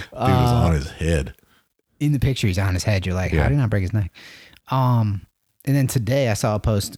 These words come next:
Speaker 1: Jeremy Arell will be at Shell Shock
Speaker 2: Oh, good.
Speaker 1: on the fourteenth doing a seminar. And it's his match with Jake Whitfield, where he's doing that,
Speaker 2: Love
Speaker 1: like,
Speaker 2: that.
Speaker 1: reverse little
Speaker 2: I
Speaker 1: side
Speaker 2: love
Speaker 1: control
Speaker 2: that.
Speaker 1: Americana thing.
Speaker 2: Yes.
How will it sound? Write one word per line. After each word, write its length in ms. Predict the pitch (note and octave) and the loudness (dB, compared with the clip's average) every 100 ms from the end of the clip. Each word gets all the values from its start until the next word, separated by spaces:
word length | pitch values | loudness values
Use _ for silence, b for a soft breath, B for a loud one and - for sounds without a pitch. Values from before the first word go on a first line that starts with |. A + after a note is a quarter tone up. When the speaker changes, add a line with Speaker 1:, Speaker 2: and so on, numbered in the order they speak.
| C3+ | -4
Speaker 1:
Jeremy 400 | A2+ A2+ A2+ G#2+ | 0 2 4 2
Arell 520 | F#2+ B2+ A#2 A2+ A2+ - | 2 2 2 0 -4 -6
will 140 | A2 | -2
be 180 | G2+ G2+ | 0 0
at 240 | F#2 - - | 0 -4 -4
Shell 220 | A#2+ A#2 | -2 -2
Shock 400 | - - - - - _ _ _ _ - | -4 -8 -12 -18 -20 _ _ _ _ -10
Speaker 2:
Oh, 300 | A#2+ G2+ F#2 - | -6 -8 -10 -10
good. 220 | - - G2 _ _ _ _ _ _ - | -8 -8 -12 _ _ _ _ _ _ -6
Speaker 1:
on 120 | F2 | -6
the 60 | |
fourteenth 540 | - G#2 E2+ - F2+ - | -2 -2 -2 -2 -2 -2
doing 180 | E2+ C#2+ | -4 -2
a 60 | |
seminar. 500 | - B1 C2 - - _ b b _ | -4 -6 -6 -10 -14 _ b b _
And 80 | G#2+ | -6
it's 140 | F#2+ | -4
his 160 | C3 G2+ | -2 0
match 240 | A2 G#2 | 0 0
with 100 | G#2 | -2
Jake 220 | F#2+ F#2 G2+ | -4 -4 -2
Whitfield, 580 | B2 - E2+ C#2 C2+ - b b b | -4 -4 -6 -4 -8 -12 b b b
where 100 | G2 | -6
he's 260 | F#2 G#2+ F#2+ | -4 -4 -4
doing 260 | A2 G2 | -4 -4
that, 240 | F#2 F2+ - | -4 -6 -4
Speaker 2:
Love 60 | |
Speaker 1:
like, 260 | A#2 G2 F#2+ | 0 0 0
Speaker 2:
that. 220 | G2 G2 G2 | 0 -2 0
Speaker 1:
reverse 340 | G2 G2 - | 0 0 0
little 400 | G2+ F#2 F#2 E2+ - | 0 0 0 -4 -10
Speaker 2:
I 240 | - A#2+ | -8 -6
Speaker 1:
side 300 | A2 A#2+ G#2+ | -2 0 2
Speaker 2:
love 80 | A2 | 2
Speaker 1:
control 320 | G#2 D#2+ A2 | 2 2 2
Speaker 2:
that. 60 | G2+ | 2
Speaker 1:
Americana 560 | G2 F#2 F#2 G#2 G2+ A2 | 2 0 0 0 2 0
thing. 300 | C3 C3+ C3+ | 2 2 0
Speaker 2:
Yes. 580 | C2 D2+ A2 - - | -2 -2 -2 -4 -14